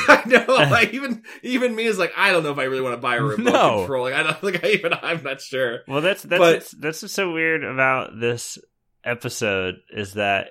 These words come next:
Speaker 3: he starts using that remote, and he's, he's like, his reaction is never, "Oh my God, what the hell? I'm, like, messing with physics here." He just goes, "Huh, cool."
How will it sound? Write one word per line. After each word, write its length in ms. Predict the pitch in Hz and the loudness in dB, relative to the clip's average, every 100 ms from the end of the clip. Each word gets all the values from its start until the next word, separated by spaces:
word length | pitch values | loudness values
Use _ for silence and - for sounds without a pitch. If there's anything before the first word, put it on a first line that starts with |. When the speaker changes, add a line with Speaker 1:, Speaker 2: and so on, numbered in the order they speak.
| - | -14
Speaker 3:
he 200 | - 113 | -12 -8
starts 440 | 120 - 131 131 - | -8 -2 -2 -2 -8
using 380 | 113 123 120 107 | -6 -6 -6 -6
that 260 | 98 98 - | -4 -4 -8
remote, 600 | 95 98 92 92 117 135 _ _ _ _ | -12 -10 -8 -6 -6 -8 _ _ _ _
and 240 | 95 104 104 | -8 -6 -6
he's, 240 | 110 104 | -6 -8
he's 380 | - 104 104 - _ 107 | -10 -10 -12 -14 _ -6
like, 360 | 104 95 - - | -4 -4 -6 -12
his 240 | 117 107 | -8 -6
reaction 480 | 110 104 117 - 131 | -4 -2 -2 -2 -6
is 120 | 110 | -6
never, 400 | 110 101 101 95 _ - - | -4 -2 -2 -4 _ -20 -10
"Oh 480 | - 135 156 165 175 | -4 0 0 0 0
my 360 | 147 110 107 | 0 0 0
God, 560 | 104 120 151 160 92 82 | -2 -2 0 2 0 -2
what 260 | 101 135 | -6 -6
the 80 | - | -8
hell? 460 | 135 117 107 127 160 | -6 -2 0 0 -2
I'm, 220 | 110 107 | -4 -4
like, 280 | 107 101 - | -4 -4 -4
messing 280 | 117 123 120 | -6 -4 -8
with 120 | 95 | -8
physics 500 | - 151 165 156 - | -6 -4 -4 -6 -8
here." 240 | 92 80 | -6 -6
He 160 | 78 107 | -6 -6
just 220 | 110 104 | -6 -4
goes, 340 | 104 95 90 - - - | -2 -2 -4 -14 -16 -6
"Huh, 160 | 143 - _ _ _ | -6 -8 _ _ _
cool." 580 | - 135 127 - - | -12 -10 -8 -10 -14